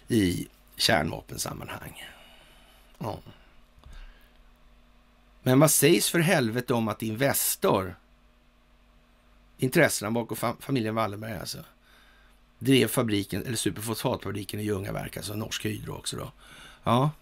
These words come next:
Eh, ingenting med det, nej. Det var bara små detaljer, små obetydliga volymer med tungvatten som användes som bromsvätska för spjälkningen av urankärnor,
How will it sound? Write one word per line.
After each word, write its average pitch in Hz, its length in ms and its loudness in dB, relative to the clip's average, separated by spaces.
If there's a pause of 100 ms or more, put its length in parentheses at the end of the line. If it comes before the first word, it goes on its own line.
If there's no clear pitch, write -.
(1400)
Eh, 92 140 -2 (400)
ingenting 143 480 6
med 120 80 2
det, 151 240 2
nej. 120 320 -2 (200)
Det 131 80 0
var 131 100 4
bara 139 140 4
små 131 240 2
detaljer, 127 600 0 (760)
små 135 420 2 (1600)
obetydliga 127 520 4
volymer 117 520 4 (380)
med - 120 -8
tungvatten 117 580 0 (1120)
som - 160 0
användes 110 380 2
som 113 100 0
bromsvätska - 720 -4 (340)
för - 360 -6
spjälkningen - 600 -8
av 57 160 -8
urankärnor, - 720 -10